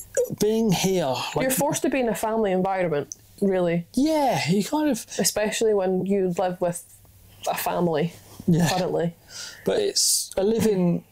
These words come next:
Speaker 1: yeah, it's, why it's, explain it. If you had a house, you choose your roommates.
Speaker 2: Mm-hmm.
Speaker 1: Normally,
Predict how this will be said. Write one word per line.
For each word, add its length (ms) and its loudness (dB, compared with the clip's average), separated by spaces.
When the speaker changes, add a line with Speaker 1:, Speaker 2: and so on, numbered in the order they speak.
Speaker 1:
yeah, 180 2
it's, 140 0
why 320 0
it's, 140 2
explain 640 -4
it. 180 -6
If 120 4
you 140 0
had 100 0
a 60 0
house, 500 -2
you 140 4
choose 260 2
your 200 0
roommates. 720 -2
Speaker 2:
Mm-hmm. 320 2
Speaker 1:
Normally, 380 0